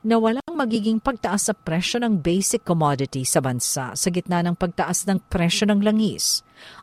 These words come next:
Ayon kay Trade Secretary Cristina Roque,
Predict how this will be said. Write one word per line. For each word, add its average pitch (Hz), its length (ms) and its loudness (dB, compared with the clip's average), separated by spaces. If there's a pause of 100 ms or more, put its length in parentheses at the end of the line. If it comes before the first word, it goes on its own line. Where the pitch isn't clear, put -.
Ayon 262 400 2
kay 214 160 2
Trade 202 480 0
Secretary 151 800 -2
Cristina 180 560 0
Roque, 156 480 -2